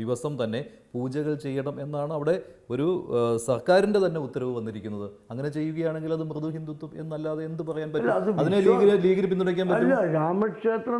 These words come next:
Speaker 2: നിർമ്മാണവുമായി, ആ ഒരു ക്ഷേത്രത്തിൻ്റെ നിർമ്മാണവുമായി ബന്ധപ്പെട്ട വിശ്വാസികൾക്ക്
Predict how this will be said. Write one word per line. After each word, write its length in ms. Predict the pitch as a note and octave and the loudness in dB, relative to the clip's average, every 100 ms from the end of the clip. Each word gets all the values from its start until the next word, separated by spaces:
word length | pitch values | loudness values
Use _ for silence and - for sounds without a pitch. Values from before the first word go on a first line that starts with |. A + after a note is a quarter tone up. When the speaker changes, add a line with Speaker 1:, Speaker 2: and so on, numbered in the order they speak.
| G#3+ | 0
Speaker 2:
നിർമ്മാണവുമായി, 960 | F#3 F#3 G3 G3 F#3+ F#3 E3+ E3+ F#3 G#3 G3 F#3 | 0 0 0 0 2 2 2 2 0 0 0 0
ആ 60 | G3 G3+ - - - | 0 -2 -8 -14 -2
ഒരു 100 | A3+ G3 | 0 2
ക്ഷേത്രത്തിൻ്റെ 640 | F#3 G3 G#3+ F#3 F#3+ G3 G3+ | 2 0 0 -2 -2 -2 0
നിർമ്മാണവുമായി 680 | F3 F3 F3+ F3+ F3+ E3+ E3+ E3+ | 0 -2 -2 0 2 2 0 0
ബന്ധപ്പെട്ട 420 | D3+ D#3 C#3+ D3+ F3+ F3 | 0 -2 -4 -4 -2 0
വിശ്വാസികൾക്ക് 680 | D3+ E3 D#3 D3 D3 D3 D3 | 0 0 -2 0 -2 -2 0